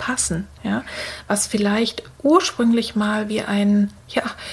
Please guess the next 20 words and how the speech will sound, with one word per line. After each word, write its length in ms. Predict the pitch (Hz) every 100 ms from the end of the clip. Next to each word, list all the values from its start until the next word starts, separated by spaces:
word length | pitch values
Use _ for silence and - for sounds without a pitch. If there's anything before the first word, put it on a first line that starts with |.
| - -
wie 140 | 226
ein 320 | - 202 202
Traumpartner, 1040 | - - 240 233 233 214 202 214 208 196
ein 160 | 214 208
Traumberuf, 960 | - 165 208 226 214 202 214 214 - - -
was 280 | 214 220
auch 120 | - -
immer, 380 | 233 220 190
ein 440 | - 202 202 208 202 - - -
Traumhaus 920 | - 233 233 208 208 208 214 - - 208 - 233 - -
<laughs> 520 | - - - - -
war, 380 | 202 202 233 247 - - - - - - -
zu 160 | - 240
erkennen, 480 | 220 - 262 262 - - - - - - - - - - - -
das 160 | 233
passt 340 | - - - -
einfach 400 | 196 - - -
nicht 240 | 196 -
mehr, 160 | 214 202
ne? 220 | 202